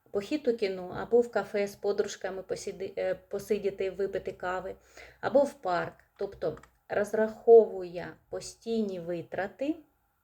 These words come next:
ми обчислюємо свою точку беззбитковості. Ви спитаєте мене: «Нащо вона мені?» А й справді,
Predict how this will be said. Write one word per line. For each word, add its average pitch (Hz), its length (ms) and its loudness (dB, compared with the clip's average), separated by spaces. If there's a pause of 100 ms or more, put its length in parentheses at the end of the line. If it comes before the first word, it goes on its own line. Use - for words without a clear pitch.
(440)
ми 202 200 -2
обчислюємо 277 800 -2
свою 202 560 2 (260)
точку 285 540 2 (200)
беззбитковості. 208 1200 2 (500)
Ви 254 160 -4
спитаєте 202 640 -4
мене: 190 280 -14 (680)
«Нащо 247 380 2
вона 196 280 -12
мені?» 185 300 -18 (520)
А 220 80 -2
й - 20 2
справді, 185 500 -6